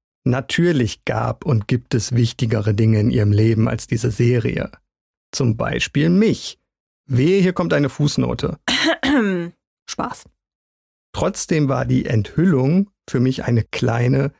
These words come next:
Speaker 1: bis mittelgroße Überraschung, da ich zu diesem Zeitpunkt bereits annahm, ihre Interessen zu kennen. Zu einem gewissen Grad sind solche Momente auch nach der Anfangsphase sicher normal. Aber im Vergleich zu diesem Typ Mensch,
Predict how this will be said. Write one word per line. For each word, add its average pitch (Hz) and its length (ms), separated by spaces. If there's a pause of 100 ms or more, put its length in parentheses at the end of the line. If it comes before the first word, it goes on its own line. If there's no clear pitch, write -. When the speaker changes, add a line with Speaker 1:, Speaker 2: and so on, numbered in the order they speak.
(140)
Speaker 1:
bis 151 240
mittelgroße 147 640
Überraschung, 131 720 (380)
da 127 140
ich 131 100
zu - 140
diesem 160 280
Zeitpunkt 127 460
bereits 110 380
annahm, 165 500 (260)
ihre 143 220
Interessen 123 460
zu - 140
kennen. 131 440 (880)
Zu - 160
einem 123 340
gewissen 127 380
Grad 123 300
sind 113 140
solche 127 300
Momente 120 520
auch 123 160
nach 127 200
der - 180
Anfangsphase 113 600
sicher 110 300
normal. 107 440 (840)
Aber 131 240
im 135 80
Vergleich 151 520
zu - 120
diesem 123 280
Typ 120 260
Mensch, 160 500